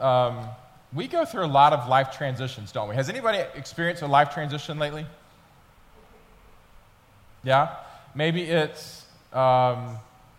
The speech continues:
you moved. Maybe you just moved here, moved somewhere else. Maybe it's a relational change. Maybe it's a transition within your workplace. Or maybe it's a transition within your family.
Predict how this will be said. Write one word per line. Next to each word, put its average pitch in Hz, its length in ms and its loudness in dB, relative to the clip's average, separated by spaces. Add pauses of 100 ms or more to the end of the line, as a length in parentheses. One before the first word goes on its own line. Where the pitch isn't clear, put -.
(140)
you 131 140 -6
moved. 165 480 -4
Maybe 127 180 -6
you 135 60 -6
just 139 220 -10
moved 151 180 -8
here, 143 260 -4
moved 127 280 -10
somewhere 147 320 -6
else. - 380 -4 (680)
Maybe 139 320 -2
it's 139 240 -6
a - 100 -8
relational 139 480 -2
change. 101 440 -14 (1300)
Maybe 131 240 -4
it's - 400 -12 (100)
a 113 60 -12
transition 143 640 -6
within 143 280 -6
your 151 120 -4
workplace. 156 680 -6 (880)
Or 101 80 -12
maybe 113 220 -8
it's 139 100 -14
a 143 60 -12
transition 151 880 -6 (840)
within 135 240 -6
your 151 100 -6
family. 147 540 -6